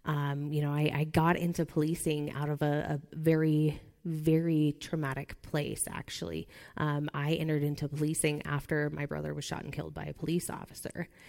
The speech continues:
and got into policing thinking I was this hero and I was somehow going to,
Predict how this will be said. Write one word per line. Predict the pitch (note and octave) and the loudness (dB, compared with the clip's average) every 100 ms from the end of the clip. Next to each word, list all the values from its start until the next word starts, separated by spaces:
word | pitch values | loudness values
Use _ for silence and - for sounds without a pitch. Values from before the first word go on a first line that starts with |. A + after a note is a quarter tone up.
| - - - | -20 -12 0
and | F3 D#3+ D3+ D3+ D#3 D3 - - _ _ _ _ _ _ - _ | 4 4 4 2 0 -2 -4 -6 _ _ _ _ _ _ -20 _
got | G3+ E3+ | 4 6
into | E3+ D#3+ | 6 2
policing | - G3 F3+ E3+ D#3 | 0 2 4 2 2
thinking | D#3+ D3+ C#3+ | -2 0 -2
I | C#3+ | -2
was | D3 | -2
this | D3 D3 | -2 -4
hero | - F3+ D#3+ D3 D3 D#3+ | 2 2 4 0 -2 -4
and | D3 | -4
I | |
was | D3 - | -4 -2
somehow | E3+ D#3+ D3+ D3+ | -2 -2 -4 -6
going | D3 C#3+ C#3+ C#3+ - | -6 -6 -6 -6 -6
to, | - D#3 D3 D3 | -4 -2 -2 -4